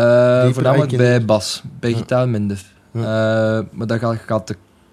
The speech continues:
Speaker 1: de kabinet meer werken aan klankkast. Dus
Speaker 2: Hm.
Speaker 1: hoe groter, hoe logger en hoe zwaarder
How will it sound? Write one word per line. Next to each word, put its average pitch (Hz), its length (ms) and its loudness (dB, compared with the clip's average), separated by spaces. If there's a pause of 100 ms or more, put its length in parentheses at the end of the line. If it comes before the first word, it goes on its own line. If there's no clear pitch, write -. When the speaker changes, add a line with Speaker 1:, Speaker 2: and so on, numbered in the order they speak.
(140)
Speaker 1:
de 113 80 -8
kabinet 117 460 -4
meer 131 200 -2
werken 127 220 -2
aan 110 100 -6
klankkast. 107 480 -6
Dus 104 200 -8
Speaker 2:
Hm. 113 100 -6 (240)
Speaker 1:
hoe 107 100 -14
groter, 139 680 -4 (440)
hoe 120 120 -2
logger 131 280 0
en 120 80 -2
hoe 117 100 -4
zwaarder 113 480 -2